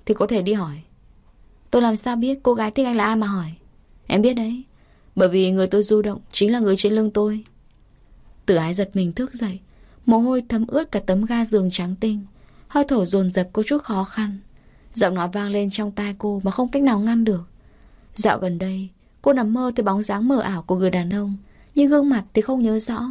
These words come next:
Còn giọng nói ma mị cứ lặp lại trong đầu cô. Tử Ái áp chế hơi thở,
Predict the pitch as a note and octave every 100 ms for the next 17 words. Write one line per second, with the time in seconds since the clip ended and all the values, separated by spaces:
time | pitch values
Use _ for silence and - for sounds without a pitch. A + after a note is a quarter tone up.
0 | C4+ - _ - - - F3+ F3 F3 F#3
1 | F#3+ A3 A3+ A3 - - C#4 C4 G#3+ G3+
2 | F#3+ A#3+ A3+ G3 E3+ G#3 G3+ G3 - -
3 | - - - - - - - F3 D#3+ A#3+
4 | A#3 - G3 G#3+ G#3+ G#3